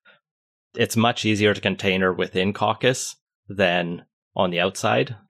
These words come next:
Look at, you know, the talented people in there who might be more radical, like Bowen Ma. They, you know,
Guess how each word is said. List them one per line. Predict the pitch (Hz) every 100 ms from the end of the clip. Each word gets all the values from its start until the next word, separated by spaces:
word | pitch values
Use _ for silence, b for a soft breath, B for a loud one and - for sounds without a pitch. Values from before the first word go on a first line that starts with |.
| -
Look | 95 -
at, | 92 - _ -
you | 92
know, | 85 85
the | -
talented | - 90 85 87 82
people | 87 - 80
in | 87
there | 90 82 82 - -
who | 104
might | 90 82
be | 95
more | 95 90
radical, | 87 82 85 85
like | 82 -
Bowen | 85 85 85
Ma. | 85 82 80 - b b b b b _ _ -
They, | 101 87 - - _ -
you | 95
know, | 82